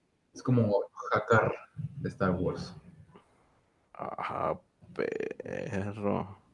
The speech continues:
Speaker 2: Es bien geek.
Speaker 1: Para que veas, ¿eh?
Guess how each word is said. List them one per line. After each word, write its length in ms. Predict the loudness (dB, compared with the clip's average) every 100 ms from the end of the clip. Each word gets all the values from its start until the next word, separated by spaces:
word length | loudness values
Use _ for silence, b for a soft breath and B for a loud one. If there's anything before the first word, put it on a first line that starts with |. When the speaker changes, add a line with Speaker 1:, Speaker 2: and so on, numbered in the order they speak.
| _ _ _ _ _ -20 -20 _ -6
Speaker 2:
Es 260 | -4 -2
bien 380 | 2 4 4 2
geek. 600 | 2 2 0 -8 -10 -12 _ _ _ _ _ _ _
Speaker 1:
Para 120 | -20 -20
que 100 | -8
veas, 380 | -4 -2 -2
¿eh? 100 | -2